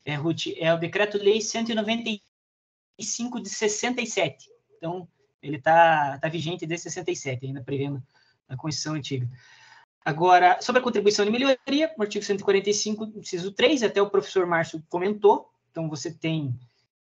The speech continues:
é, serve pra investimento de implantação e manutenção da, da, da macro e micro drena-, drenagem, mas, como uma forma de investimento, contribu-, é, constitui uma cobrança temporária, e até nesse decreto ele limita a três por cento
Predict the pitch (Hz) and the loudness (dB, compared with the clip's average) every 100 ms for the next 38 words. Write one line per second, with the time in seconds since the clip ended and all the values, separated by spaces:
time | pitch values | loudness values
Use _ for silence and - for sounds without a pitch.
0 | _ 139 135 - - - 190 185 185 175 | _ -16 -14 -16 -18 0 0 2 2 2
1 | 185 190 185 240 220 185 175 180 170 160 | 0 0 0 0 -2 -6 -2 -2 0 -2
2 | 175 170 160 160 160 156 160 156 143 135 | -2 -2 -2 -2 -4 -4 -4 -2 -2 -2
3 | 135 - 143 135 - - 135 139 135 123 | -4 -8 -12 -12 -14 -18 -12 -4 -2 -2
4 | 123 127 123 123 156 214 - 147 147 165 | -2 -4 -4 0 2 2 0 -6 -4 -4
5 | 151 139 147 156 165 180 143 156 170 185 | -6 -6 -4 -2 -2 -4 -4 -4 0 2
6 | 226 208 - _ _ _ _ _ 233 226 | 0 -2 -12 _ _ _ _ _ 4 4
7 | 285 - - - _ _ _ _ _ _ | 4 -2 -8 -16 _ _ _ _ _ _
8 | _ _ 190 208 208 202 180 180 185 196 | _ _ -4 0 2 2 2 2 -2 2
9 | 208 - 226 214 - 233 247 233 190 208 | 2 2 2 0 0 -4 -4 -4 0 0
10 | 185 175 190 185 185 185 185 190 175 180 | 2 -2 -2 -4 0 0 2 0 0 0
11 | 202 202 202 247 220 220 175 165 160 185 | 0 -2 4 8 10 8 4 -2 0 0
12 | 185 - 165 160 170 165 160 156 156 160 | -2 -4 -4 -2 0 2 0 -2 -2 -2
13 | 156 170 175 123 160 180 202 - 160 - | -2 -2 -2 -4 0 2 0 -4 -8 -6
14 | 165 175 185 - | -6 -6 -8 -18